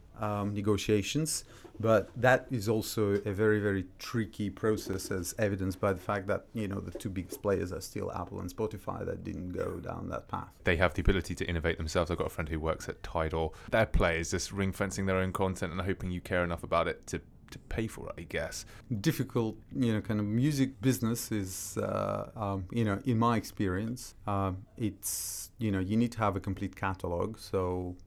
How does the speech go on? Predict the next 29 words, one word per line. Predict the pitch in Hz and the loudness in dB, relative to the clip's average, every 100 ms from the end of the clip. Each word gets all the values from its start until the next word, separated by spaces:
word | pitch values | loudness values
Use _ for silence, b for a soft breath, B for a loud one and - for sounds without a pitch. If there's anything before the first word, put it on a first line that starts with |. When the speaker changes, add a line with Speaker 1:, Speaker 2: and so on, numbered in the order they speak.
| - | -8
Speaker 1:
labels, | 98 104 98 95 117 123 - - | 0 2 2 -2 -4 -8 -14 -8
uh, | 104 95 | -4 -4
hold | 87 - 98 95 - | -4 0 0 -2 -4
quite | 107 95 | -2 0
a | |
lot | 98 | -2
of | 87 | -4
keys | - 98 95 - | -6 -4 -4 -4
to | 95 | -4
your | 87 | -4
success. | - - - 85 113 - - - - | -6 -10 -4 -4 -4 -10 -16 -20 -6
That's | 92 - | -6 -6
one. | 92 92 107 139 B B B B - | -4 -2 -2 -6 B B B B -12
The | 92 | -10
product | - 127 123 110 - | 2 6 6 4 -2
needs | 104 98 - | -2 0 -2
to | - | -6
be | 95 98 92 95 - - | -2 -2 -2 -6 -12 -6
absolutely | 110 107 - 101 92 95 | -4 -4 -4 -6 -4 -6
astonishing | - 98 92 - 101 | -4 -4 -2 -2 -2
because, | 92 87 - 90 87 - - - | -2 -4 -2 -2 -4 -6 -8 -6
uh, | 92 92 87 90 - | -2 0 0 -4 -6
you | 107 | -2
know, | 95 | -2
kind | 101 95 | -2 -2
of | 90 | 0
right | 101 101 | 0 0
now, | 104 110 123 143 147 - | 0 2 2 0 -4 -6
um, | 101 98 98 98 98 95 | -2 0 2 2 0 -2